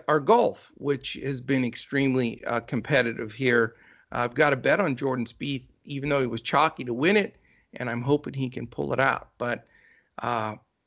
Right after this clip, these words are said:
anyway, so we'd love to have you. Either, either of those memberships, check us out, jump in, and, uh, you know, you can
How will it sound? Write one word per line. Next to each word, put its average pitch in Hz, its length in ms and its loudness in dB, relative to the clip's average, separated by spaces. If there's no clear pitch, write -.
anyway, 170 440 6
so 165 260 4
we'd 156 200 0
love 220 180 6
to 202 80 2
have 202 240 4
you. 127 140 -8
Either, 180 440 0
either 196 260 2
of 170 80 -2
those 180 220 0
memberships, 185 720 -2
check 180 300 2
us 190 160 -4
out, 165 400 4
jump 170 320 -2
in, 165 380 0
and, 143 500 -2
uh, 131 360 4
you 135 120 -10
know, 123 100 -4
you 131 160 -8
can - 440 -4